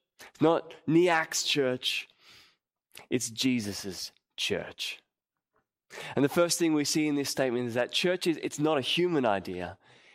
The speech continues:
It's Jesus's achievement. It's something he has accomplished. It's something that he, in his sovereign power,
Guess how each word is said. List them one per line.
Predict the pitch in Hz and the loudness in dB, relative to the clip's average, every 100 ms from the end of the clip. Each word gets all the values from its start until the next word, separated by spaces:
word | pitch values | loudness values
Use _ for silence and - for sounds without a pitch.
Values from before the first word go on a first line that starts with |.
| _ | _
It's | 147 - | -8 -6
Jesus's | - 147 170 147 160 135 | -4 -4 -6 -8 -8 -8
achievement. | - - 190 196 143 113 - _ _ _ _ _ _ _ _ _ _ _ _ _ _ - | -4 0 0 0 0 -2 -4 _ _ _ _ _ _ _ _ _ _ _ _ _ _ -2
It's | - | 2
something | 196 170 175 151 - | 2 4 2 0 -4
he | - - 208 220 | -12 -2 0 2
has | 180 185 | 2 2
accomplished. | 160 - - 180 185 131 110 101 - - - _ _ - - - - 165 | 0 -4 -4 -4 -4 -4 -4 -4 -10 -12 -20 _ _ -16 -12 -8 -8 2
It's | 165 - | 2 4
something | 196 185 | 2 2
that | 170 151 | 2 2
he, | 185 | 0
in | 175 - 170 160 | 0 0 0 2
his | 180 165 | 0 0
sovereign | - 175 170 175 165 | 2 2 2 0 -4
power, | - 135 139 131 107 104 98 | -2 0 2 2 2 -2 -6